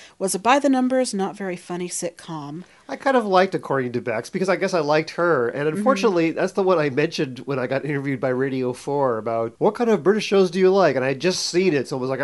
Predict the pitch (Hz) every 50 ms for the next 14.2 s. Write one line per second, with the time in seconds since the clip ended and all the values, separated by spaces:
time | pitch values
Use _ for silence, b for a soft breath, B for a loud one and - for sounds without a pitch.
0 | 143 - - 139 147 139 127 - - 165 165 160 160 170 156 151 131 139 131 123
1 | 127 131 139 139 135 131 120 113 110 120 113 127 135 135 135 131 127 120 113 -
2 | - - - - - 233 226 196 143 139 139 - 190 208 196 165 - - 180 202
3 | 226 208 196 - 180 170 165 - 196 220 240 185 185 175 165 147 127 131 123 -
4 | 160 143 165 147 156 139 135 143 165 170 - 160 127 135 131 120 139 123 131 120
5 | 120 117 117 117 131 117 110 104 98 - _ b b b b b b - 127 117
6 | 117 - - 143 139 135 120 127 123 123 117 113 - - - _ _ _ _ _
7 | _ _ _ - - 139 151 151 - 160 139 123 127 127 - - - - _ -
8 | - _ _ _ _ _ _ _ 120 107 107 123 127 127 123 135 151 151 135 120
9 | 120 143 147 151 156 151 143 135 131 123 - 139 127 135 139 131 127 131 123 117
10 | 113 113 110 107 131 127 120 - 123 117 110 - 139 131 123 113 107 120 131 127
11 | 127 123 117 120 135 127 127 127 123 123 120 123 127 - 120 117 185 175 170 175
12 | 170 170 165 170 180 - - - 175 175 151 139 143 127 123 - 156 143 139 143
13 | 135 135 113 113 117 101 120 127 120 123 - 135 127 113 131 131 131 131 131 123
14 | 110 107 107